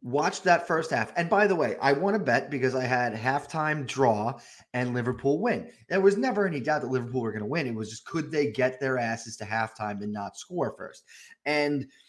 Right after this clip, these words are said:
Everton was like a cartoon villain. It was like all of the worst traits of, ooh,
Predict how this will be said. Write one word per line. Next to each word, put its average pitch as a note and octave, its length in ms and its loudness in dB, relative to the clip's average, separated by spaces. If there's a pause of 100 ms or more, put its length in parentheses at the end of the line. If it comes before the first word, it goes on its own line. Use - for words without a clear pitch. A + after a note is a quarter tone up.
(420)
Everton A#2+ 720 2 (260)
was C#3+ 280 4
like D3+ 160 2
a C#3 120 6
cartoon E3 880 0
villain. G#2 360 -4 (260)
It D3+ 140 -2
was G3 180 4
like F#3 240 0
all E3+ 220 6
of F#3+ 180 0
the A3+ 80 4
worst E3 540 -2
traits A#2+ 420 -2 (300)
of, A#2+ 380 2 (280)
ooh, B2 400 -4